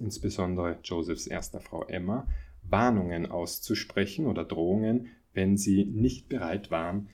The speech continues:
ihren Männern die Aufnahme zusätzlicher Frauen zu gestatten, nämlich, dass sie zerstört würden, wenn sie nicht zustimmten. Ja,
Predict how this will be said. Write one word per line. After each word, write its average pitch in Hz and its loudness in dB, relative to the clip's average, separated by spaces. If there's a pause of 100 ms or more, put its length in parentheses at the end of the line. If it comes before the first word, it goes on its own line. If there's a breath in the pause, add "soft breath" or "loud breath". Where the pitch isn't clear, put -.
(140 loud breath)
ihren 95 0
Männern 110 4
die 110 0
Aufnahme 95 -2
zusätzlicher 101 -4
Frauen 92 -6
zu 107 -4
gestatten, 92 -4 (180 loud breath)
nämlich, 104 4 (180 loud breath)
dass - -8
sie 101 0
zerstört - -2 (240)
würden, 95 0 (120)
wenn 85 -4
sie 87 -6
nicht 90 -6
zustimmten. 90 -8 (1700 loud breath)
Ja, 92 6